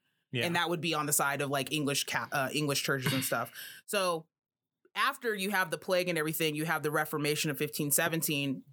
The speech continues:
Speaker 2: Due to the plague and so many people dying and your inheritance, just all, all of a sudden your whole family died and you're, like, the one person in your family line, so you get all their stuff.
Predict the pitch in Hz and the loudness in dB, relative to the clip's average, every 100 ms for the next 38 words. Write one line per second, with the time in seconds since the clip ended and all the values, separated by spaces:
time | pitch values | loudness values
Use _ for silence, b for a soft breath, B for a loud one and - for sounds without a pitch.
0 | - 214 330 415 262 190 175 - 160 143 | -10 -2 0 0 -2 -2 -4 0 0 2
1 | 143 - - 160 165 262 269 269 240 220 | 0 -4 -4 0 2 2 2 0 -2 -2
2 | 226 185 156 160 170 208 202 160 156 151 | -2 -2 0 0 2 2 0 0 0 0
3 | 160 156 170 185 - 151 151 151 160 185 | 2 2 2 0 0 2 2 2 2 0
4 | 175 180 160 143 165 156 151 156 151 135 | 2 2 0 0 0 2 0 2 0 0
5 | 123 135 147 135 139 135 131 131 127 131 | 2 2 0 0 0 0 0 0 0 0
6 | 131 131 139 127 131 131 131 127 127 135 | 0 0 0 0 0 0 0 0 0 0
7 | 160 131 139 127 117 127 - 120 220 | 0 0 0 0 0 0 2 2 0